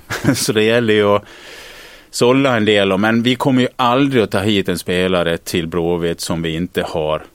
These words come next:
sett själva, eller som vi får chansen att ta hit och se här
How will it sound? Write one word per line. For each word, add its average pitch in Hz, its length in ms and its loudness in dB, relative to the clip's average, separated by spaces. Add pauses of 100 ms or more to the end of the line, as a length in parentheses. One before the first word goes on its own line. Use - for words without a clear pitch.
(280)
sett - 840 -6 (160)
själva, 85 580 -4 (220)
eller 95 440 0
som 85 220 -8
vi 82 100 -6
får 90 120 -12
chansen 85 500 -10
att 78 100 -12
ta 80 100 -6
hit 92 520 -6
och 90 100 -10
se 85 360 -6
här 87 420 -6